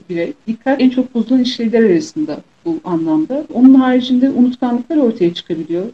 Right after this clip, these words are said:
Biliyoruz ki biz yoğun travma yaşayan kişiler bazen yaşadıkları anıyı tamamıyla unutabiliyorlar. Bu aslında zihnin bir noktada savunma mekanizması. Çünkü onu hatırlıyor olsa büyük ihtimalle baş edemeyecek ve günlük yaşamına devam edemeyecek.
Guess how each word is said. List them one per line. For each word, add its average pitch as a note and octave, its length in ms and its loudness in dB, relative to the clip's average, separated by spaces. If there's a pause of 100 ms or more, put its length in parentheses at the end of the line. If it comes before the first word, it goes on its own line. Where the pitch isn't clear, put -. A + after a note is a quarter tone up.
Biliyoruz B3 360 -2
ki G#3 120 -8
biz A3+ 180 -8
yoğun A3 220 2
travma A3+ 320 -2
yaşayan A3+ 380 -4
kişiler G#3 360 -6
bazen G#3+ 460 -2
yaşadıkları G#3+ 500 -6
anıyı A#3 340 2
tamamıyla B3 460 4
unutabiliyorlar. D#3+ 640 -6 (500)
Bu A#3+ 80 2
aslında B3 560 0 (380)
zihnin A#3 500 4
bir C4 120 6
noktada G#3+ 320 0
savunma A#3 360 4
mekanizması. E3+ 580 -2 (100)
Çünkü G3+ 200 -8
onu A3 320 0 (300)
hatırlıyor G#3+ 500 0
olsa G#3 480 0
büyük A#3 160 -6
ihtimalle G#3 420 -2
baş G#3 160 -4
edemeyecek G#3 500 -2
ve G#3 40 -6
günlük G3 320 -2
yaşamına F3 380 -2
devam D3+ 320 -2
edemeyecek. - 460 -8